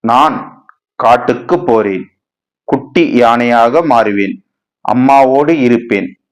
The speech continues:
பலாப்பழம் தின்பேன்," பாடினாள் நிலா. வீட்டில் ஒரு எறும்பு சீனி எடுத்துச் சென்றது. "காட்டில் இந்த சின்ன எறும்பும் இருக்குமா பாட்டி?"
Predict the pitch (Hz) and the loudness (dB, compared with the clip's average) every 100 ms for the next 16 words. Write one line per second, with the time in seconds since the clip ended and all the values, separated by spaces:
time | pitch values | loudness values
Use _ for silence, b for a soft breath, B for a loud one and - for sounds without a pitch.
0 | _ _ _ 120 135 147 147 139 160 143 | _ _ _ 2 4 4 2 -2 -2 -2
1 | 117 101 101 92 - _ _ _ _ _ | -2 -2 -2 -4 -12 _ _ _ _ _
2 | - 127 135 131 113 110 151 165 143 131 | 2 4 4 2 0 0 0 0 2 2
3 | 123 - _ _ _ _ _ _ _ _ | 2 -2 _ _ _ _ _ _ _ _
4 | _ - 120 147 147 175 165 113 - _ | _ -6 -2 -2 0 0 0 -8 -16 _
5 | _ _ - 120 127 117 120 123 120 190 | _ _ -4 0 2 2 2 2 2 0
6 | - - _ _ _ - 170 165 147 110 | 0 -8 _ _ _ 0 2 2 2 2
7 | 107 139 175 160 139 131 107 107 - _ | 0 -2 -2 -2 0 0 0 -2 -6 _
8 | _ _ _ _ _ - 131 143 151 185 | _ _ _ _ _ 0 2 2 2 -2
9 | - - _ - 131 120 - 147 156 175 | -2 -10 _ -2 2 2 -2 -2 0 2
10 | 165 123 117 117 190 143 123 123 127 117 | 2 2 0 0 0 2 0 0 -2 0
11 | 160 - 120 98 101 101 | 0 2 2 0 -6 -18